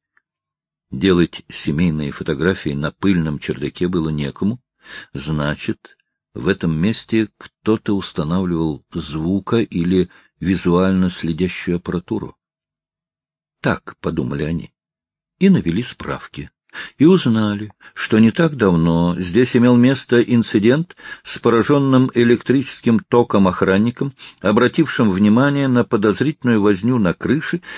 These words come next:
и пожелавшим проверить документы работавшего там электрика. Охранник, по своей глупости влезший под напряжение, в конечном итоге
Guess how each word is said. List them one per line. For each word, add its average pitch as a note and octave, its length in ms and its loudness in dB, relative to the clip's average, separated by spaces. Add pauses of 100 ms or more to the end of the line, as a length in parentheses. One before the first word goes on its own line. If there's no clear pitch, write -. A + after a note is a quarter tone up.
(120)
и F#3 120 2
пожелавшим C3+ 720 2
проверить D3+ 640 4
документы C#3 880 2 (220)
работавшего A#2+ 840 2
там B2+ 240 0
электрика. D2+ 580 -2 (240)
Охранник, B2 680 2
по - 80 0
своей G2 240 2
глупости A#2+ 520 0
влезший F#2+ 640 2
под E2+ 260 -2
напряжение, F#2 600 -2
в - 80 -16
конечном F2+ 500 0
итоге B2+ 440 2